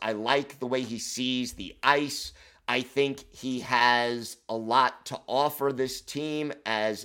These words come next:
a second line center. I think that's where he's most likely to end up, uh, by the time he matures and makes the team. I, I think that for all three of these players that we have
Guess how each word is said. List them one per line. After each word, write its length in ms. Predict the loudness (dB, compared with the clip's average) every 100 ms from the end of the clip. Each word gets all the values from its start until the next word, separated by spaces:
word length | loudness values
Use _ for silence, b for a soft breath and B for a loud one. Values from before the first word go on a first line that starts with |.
| -10
a 220 | -10 -10
second 440 | -2 0 0 0
line 280 | 2 2 0
center. 380 | -4 -2 0 0
I 100 | -2
think 220 | -4 -6
that's 320 | -6 -8 -12 b b b b
where 440 | -2 2 4 4
he's 260 | 2 -4 -4
most 340 | 0 0 0
likely 460 | 0 0 0 -4 -6
to 300 | -6 -8 -4
end 380 | -4 -2 -4 2
up, 360 | 2 2 -4 b b b b b _
uh, 360 | 2 4 4 2
by 380 | -2 4 4 4
the 100 | 0
time 600 | 0 2 2 0 -2 -8 -14 -14
he 240 | -4 -2
matures 680 | -2 -4 0 4 6 4 0
and 120 | 0
makes 300 | 0 0 -8
the 100 | -10
team. 480 | -4 -2 0 -2 -4 B B B _
I, 300 | 4 4 2 0
I 100 | 0
think 480 | 0 2 0 0 -2
that 240 | 2 2 2
for 160 | 0
all 280 | 4 6 4
three 340 | 0 -4 2
of 100 | 2
these 260 | 2 -2 -6
players 680 | -4 2 4 2 -2 -12 -18 b b b
that 460 | 4 6 6 2 -4
we 240 | -4 0
have 540 | 0 2 2 0 -8